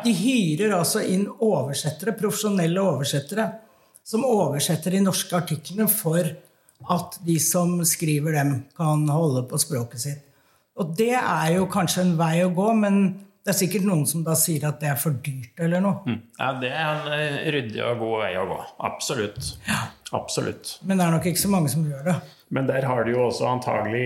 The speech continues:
Speaker 2: litt, eh, du kan hente inn, jeg vet ikke, men hvis utviklingen går som det går med kvalitet på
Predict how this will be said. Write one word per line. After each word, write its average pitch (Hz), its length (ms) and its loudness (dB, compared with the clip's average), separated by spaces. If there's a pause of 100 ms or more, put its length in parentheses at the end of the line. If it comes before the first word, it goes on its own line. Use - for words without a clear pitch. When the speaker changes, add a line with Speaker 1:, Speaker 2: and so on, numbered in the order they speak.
(140)
Speaker 2:
litt, - 320 -6
eh, 123 380 0
du 123 120 -6
kan 120 220 -4
hente 101 420 -4
inn, 117 140 -2
jeg 117 120 -4
vet - 160 -4
ikke, - 340 -4
men 123 240 -2
hvis 123 220 -2
utviklingen 123 680 -4 (200)
går 110 240 0
som 117 280 -4
det 113 180 -2
går 110 240 -2
med 120 260 -8
kvalitet 123 600 -4
på 123 100 0